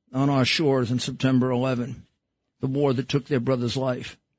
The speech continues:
So, and then I think I might have told you the story earlier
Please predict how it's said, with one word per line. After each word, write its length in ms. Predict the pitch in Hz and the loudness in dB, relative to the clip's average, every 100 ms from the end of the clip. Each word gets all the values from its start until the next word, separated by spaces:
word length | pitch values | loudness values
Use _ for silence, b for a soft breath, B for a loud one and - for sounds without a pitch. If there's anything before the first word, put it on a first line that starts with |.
| _ _ _ _ _ | _ _ _ _ _
So, 440 | - 127 127 127 - | 4 6 6 2 2
and 160 | 117 | 4
then 360 | 151 165 151 120 _ _ _ _ _ _ _ _ - | 6 6 4 0 _ _ _ _ _ _ _ _ -6
I 40 | |
think 140 | - | -4
I 80 | 151 | 0
might 160 | 147 139 | 2 0
have 100 | 127 | 0
told 260 | 151 151 | 0 0
you 80 | 127 | 0
the 100 | 131 | -2
story 380 | 131 156 147 139 | -2 0 2 2
earlier 440 | 147 170 165 139 | 2 4 4 2